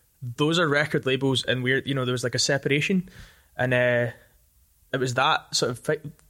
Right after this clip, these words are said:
tapping into that scene and, and my friend's passion for it that really made me realise that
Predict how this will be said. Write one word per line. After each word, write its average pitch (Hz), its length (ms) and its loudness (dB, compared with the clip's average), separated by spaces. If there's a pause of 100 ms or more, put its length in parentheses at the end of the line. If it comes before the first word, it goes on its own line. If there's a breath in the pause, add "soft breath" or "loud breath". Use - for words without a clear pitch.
(100)
tapping 156 300 0
into 143 160 0
that - 180 2
scene 139 160 -2
and, 123 180 -2 (140)
and 117 240 -8 (260)
my 120 120 -4
friend's 135 260 0
passion 127 340 0
for 139 160 0
it - 60 -2
that 117 120 -4
really 123 200 -4
made 120 200 -6
me 127 60 -8
realise 123 360 -2
that - 200 -6